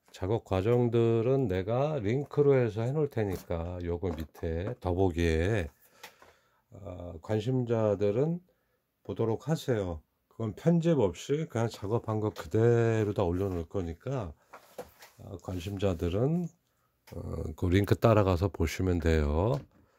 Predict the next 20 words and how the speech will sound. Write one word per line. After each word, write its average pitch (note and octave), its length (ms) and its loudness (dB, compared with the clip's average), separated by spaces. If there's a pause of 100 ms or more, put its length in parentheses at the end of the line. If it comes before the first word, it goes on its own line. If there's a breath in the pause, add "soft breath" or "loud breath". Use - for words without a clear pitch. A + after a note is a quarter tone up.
(360 soft breath)
유튜브에는 C3 1400 6
일부 C3 360 0
공개를 A#2+ 380 4
해놨기 C#3 360 -6
때문에 G2+ 520 -6
링크가 G#2+ 1000 -4
있어야지 F#2 560 -4
볼 E2 180 -6
수 - 140 -6
있어요. E2+ 480 -6
그래서 F2+ 500 -6 (520 soft breath)
홈페이지 E3 360 2
쪽에다 G2+ 300 0
올려놓을 E2+ 320 0
겁니다. E2+ 720 -2 (500 soft breath)
그래서 F#2+ 200 0
요런 B2 720 6
식으로, F#2 540 -2
요런 C3 760 2
식으로 F#2 840 -2